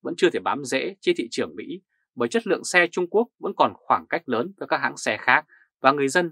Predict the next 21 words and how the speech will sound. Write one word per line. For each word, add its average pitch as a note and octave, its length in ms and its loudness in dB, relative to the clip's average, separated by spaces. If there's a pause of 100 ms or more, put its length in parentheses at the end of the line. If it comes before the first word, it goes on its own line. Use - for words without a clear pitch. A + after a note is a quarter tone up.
(140)
rất C3+ 280 0
nghi B2 260 -2
ngại G2 280 -2 (180)
khi C3+ 80 -4
sử F#2 140 -8
dụng G2 200 -8 (200)
những A#2+ 180 -8
hãng B2+ 220 -4
xe - 200 -2
này. G2 300 -6 (920)
Mới D3 160 6
đây, C3+ 240 4 (100)
VinFast C3+ 380 2 (160)
đã F#3 100 -8
bị D3 120 -2
lộ A2+ 380 -2
về A2+ 140 -2
việc B2+ 160 -4 (140)
treo F#3+ 220 4
đầu G#2+ 160 0
dê C3 280 -2